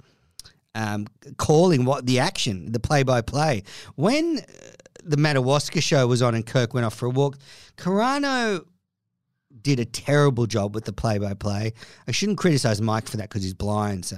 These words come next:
it's a bit harder for him to do play-by-play in that situation. But Carano had nothing to say. Quantum Week Chris did an excellent job. And it sounds like the chiropractor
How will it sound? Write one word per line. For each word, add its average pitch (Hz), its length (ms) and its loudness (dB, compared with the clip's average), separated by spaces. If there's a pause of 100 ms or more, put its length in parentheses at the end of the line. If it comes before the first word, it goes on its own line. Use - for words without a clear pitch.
it's - 160 -16
a - 20 -16
bit 120 140 -6
harder 117 280 -2
for 117 120 -6
him 107 140 -4
to 104 100 -10
do 101 100 -6
play-by-play 107 640 -6
in 110 80 -8
that 110 180 -12
situation. 101 560 -10
But - 140 -10 (300)
Carano 180 320 2
had 147 120 2
nothing 123 320 0
to - 80 -6
say. 117 240 -2 (240)
Quantum 214 440 2
Week 135 160 2
Chris 135 240 -2
did 123 180 -8
an 123 180 -10
excellent 135 560 -2
job. 123 380 0 (720)
And 127 240 0
it 123 60 -4
sounds 220 260 -2
like 156 100 0
the 117 60 -6
chiropractor 120 840 -2